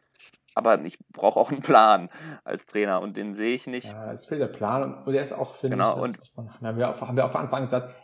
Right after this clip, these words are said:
Speaker 2: er ist jetzt auch nicht so unbedingt, äh, der Gewinner.
Speaker 1: Genau, und wenn, we-,
Speaker 2: Zumindest, äh,
Speaker 1: wenn ich sehe,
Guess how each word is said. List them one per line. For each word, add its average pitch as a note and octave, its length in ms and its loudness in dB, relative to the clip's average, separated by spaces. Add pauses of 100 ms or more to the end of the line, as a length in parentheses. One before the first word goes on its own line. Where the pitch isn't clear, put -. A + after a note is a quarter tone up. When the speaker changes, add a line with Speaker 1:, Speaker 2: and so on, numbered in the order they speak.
(120)
Speaker 2:
er - 120 -10
ist C3 140 -12
jetzt B2+ 140 -10
auch A#2 120 -6
nicht B2 100 -6
so - 100 -12
unbedingt, B2 360 -8 (200)
äh, A#2+ 300 -14
der A2+ 80 -8
Gewinner. A#2+ 300 -4
Speaker 1:
Genau, F#2 280 -2
und G#2+ 200 -8
wenn, B2 260 2
we-, - 80 -2 (220)
Speaker 2:
Zumindest, A2+ 420 -12 (240)
äh, B2 180 -10
Speaker 1:
wenn B2 280 2
ich B2+ 180 -6
sehe, D3 500 2